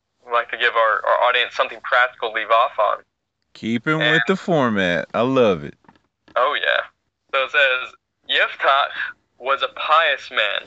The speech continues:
Speaker 1: He always put his trust in God. Though he was an outcast, he never complained. He accepted whatever lot God gave him. But God wants more of a man than piety alone."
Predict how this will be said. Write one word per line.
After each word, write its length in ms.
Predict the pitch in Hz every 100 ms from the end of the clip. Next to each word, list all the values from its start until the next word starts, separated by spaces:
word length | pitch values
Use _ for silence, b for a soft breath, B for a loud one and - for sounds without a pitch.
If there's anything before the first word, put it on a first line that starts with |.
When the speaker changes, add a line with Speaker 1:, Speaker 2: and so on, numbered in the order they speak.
| - - _ _ _ _ _ -
Speaker 1:
He 160 | 147 -
always 460 | 131 165 190 214 220
put 180 | 190
his 140 | 170 -
trust 340 | - 147 -
in 140 | 190 143
God. 400 | 113 98 104 - _ _ _ _ -
Though 220 | 120 156 170
he 120 | 185
was 220 | 170 151
an 80 | 135 -
outcast, 680 | 139 220 220 - 117 110 -
he 120 | 135
never 360 | 131 135 156 180
complained. 800 | 151 127 - 143 110 101 - _ _ _ _
He 140 | - 170
accepted 540 | - - 180 202 208 165
whatever 360 | 135 160 196 202
lot 440 | 135 123 123 -
God 220 | 127 113 -
gave 260 | 135 143 -
him. 260 | 120 - _ _ _ _ _ -
But 200 | 127 -
God 280 | 139 170 190
wants 280 | 165 151 139
more 500 | 139 196 147 110 107
of 100 | 117
a 60 | 113
man 300 | 117 117 113
than 140 | 110
piety 500 | - - 123 127 123
alone." 480 | 110 110 120 110 -